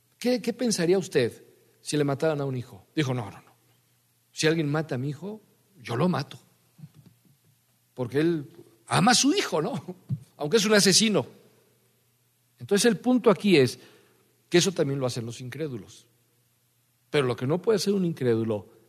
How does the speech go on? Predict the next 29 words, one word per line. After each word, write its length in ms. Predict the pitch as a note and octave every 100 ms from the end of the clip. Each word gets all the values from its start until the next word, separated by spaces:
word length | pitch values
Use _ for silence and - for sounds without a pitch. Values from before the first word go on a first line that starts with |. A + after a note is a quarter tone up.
| _ _
es 460 | - B2 B2+ - - _
amar 640 | G#2 G2+ A#2 G#2 A2+ - _
a 120 | G#2
un 300 | A2+ A2+ G#2+ -
enemigo. 580 | G#2 G2 G2 F2 - _ _ _ _ _ _ _
Pero 340 | B2 A2+ A2
Cristo 540 | - E3 F3+ - - E3
en 100 | C#3+
tu 140 | C3+
corazón 640 | A#2 A#2 G#2 - G2 F2 - _ _ _
sí 160 | -
puede 200 | G#2 G#2
hacerlo. 360 | - - - - _ _ _ _ _ _ _ _ _ _ _
Sí 140 | -
puede 220 | C3 C#3
hacerlo. 320 | A2+ - - - _ _ _ _ _ _ _ _ _
Y 80 |
este 160 | G3+ A3
pasaje, 560 | G#3 D3+ C#3 - G2+ - _
en 100 | C3
este 140 | D#3
pasaje, 480 | E3+ C3+ A#2 - G2+ - _ _ _
nosotros 400 | B2 D#3 F3+ D#3
vemos 420 | D#3 E3 E3 - - _ _ _
que 100 | G#3
Pablo 400 | G3+ F#3+ F3+ F#3
primero 320 | - D3+ C#3
se 140 | C#3+ B2+
enfoca 600 | A#2 C3 B2+ C3+ A#2+